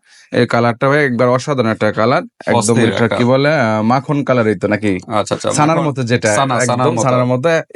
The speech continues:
Speaker 1: স্কিনে অ্যাবজর্ব হয়, একদম কঠিন ভাবে স্কিনে মিশে যায়। আমি একটু সোয়াচ করে দেখাচ্ছি, হ্যাঁ?
Speaker 2: ওকে।
Speaker 1: কত সুন্দর ভাবে স্মুথ ভাবে মিশে যাবে যে।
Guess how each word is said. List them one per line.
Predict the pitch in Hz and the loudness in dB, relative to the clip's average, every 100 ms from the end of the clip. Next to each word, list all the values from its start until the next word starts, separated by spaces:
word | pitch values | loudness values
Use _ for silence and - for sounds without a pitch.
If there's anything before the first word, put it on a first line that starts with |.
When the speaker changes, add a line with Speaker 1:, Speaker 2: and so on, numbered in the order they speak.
| 151 | -4
Speaker 1:
স্কিনে | - 131 | 0 0
অ্যাবজর্ব | 131 113 117 | 0 0 0
হয়, | 113 120 | 2 2
একদম | 139 139 139 | 0 -2 -2
কঠিন | 175 170 160 | -2 0 0
ভাবে | 143 147 202 _ - - - | 2 2 0 _ -20 -14 -6
স্কিনে | 139 - 123 | -4 0 2
মিশে | 120 113 107 | 2 2 0
যায়। | 104 | 0
আমি | 104 | -2
একটু | 110 | -4
সোয়াচ | - 117 | -2 -2
করে | - 107 | -2 -2
দেখাচ্ছি, | 104 90 85 - | 0 -2 -6 -4
হ্যাঁ? | 196 131 | -4 -4
Speaker 2:
ওকে। | 120 - 107 - | -8 -6 -6 -2
Speaker 1:
কত | 127 | -4
সুন্দর | - 143 151 | -2 0 2
ভাবে | 143 | 0
স্মুথ | 139 151 156 120 | 0 0 0 0
ভাবে | 117 | 2
মিশে | 113 110 | 2 0
যাবে | 95 87 | -2 -2
যে। | 85 | -2